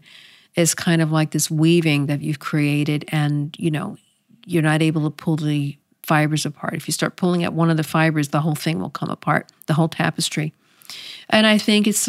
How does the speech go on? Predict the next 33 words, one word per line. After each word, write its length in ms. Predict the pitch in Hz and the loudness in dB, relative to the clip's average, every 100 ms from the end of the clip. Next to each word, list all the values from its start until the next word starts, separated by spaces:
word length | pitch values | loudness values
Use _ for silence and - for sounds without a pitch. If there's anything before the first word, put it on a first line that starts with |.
| 214 | 2
one 140 | 208 | 4
of 80 | 196 | 4
those 160 | 190 | 2
things 300 | - 190 180 | 2 2 2
that 160 | 175 - | 2 2
we 140 | 180 | 2
learn 640 | 175 175 175 175 175 175 175 _ _ _ _ _ _ _ _ _ _ _ _ - - - _ _ _ _ | 4 4 4 6 6 4 2 _ _ _ _ _ _ _ _ _ _ _ _ -14 -14 -18 _ _ _ _
how 120 | - 190 | 2 4
to 100 | 175 | 4
keep 200 | 190 170 | 0 -2
the 80 | |
facade 540 | 175 175 - 170 165 156 | -2 -2 2 4 4 4
up. 260 | 131 - - - _ _ _ _ _ - | 0 -6 -20 -20 _ _ _ _ _ 2
And 320 | 165 165 - | 4 4 2
amazingly, 680 | 165 160 170 185 180 156 151 | 2 4 4 4 2 2 4
I 120 | 156 | 4
learned 300 | 156 165 185 | 4 2 2
how 100 | 185 | 2
to 80 | 185 | 2
do 140 | 190 | 2
that 180 | 190 170 | 2 2
very 240 | 175 180 | 2 2
well. 520 | 170 170 190 - 143 - - | 4 4 4 2 -2 -8 -6
And 440 | 160 160 160 160 - - - - | -2 0 0 -2 -4 -16 -20 -20
you 140 | - 165 | -12 -6
know, 200 | 170 139 | -4 -4
because 320 | 185 - 190 | -4 -2 0
I'm 100 | 185 | 2
a 40 | |
very 240 | 170 180 175 | 2 2 2
private 400 | - 185 175 175 | 2 2 2 -2
person, 600 | - 196 233 - 156 170 - - - - - - - - _ _ _ _ _ _ - _ _ _ _ _ | -2 0 0 0 0 -2 -6 -20 -18 -18 -18 -20 -20 -20 _ _ _ _ _ _ -20 _ _ _ _ _
the 80 | - | -4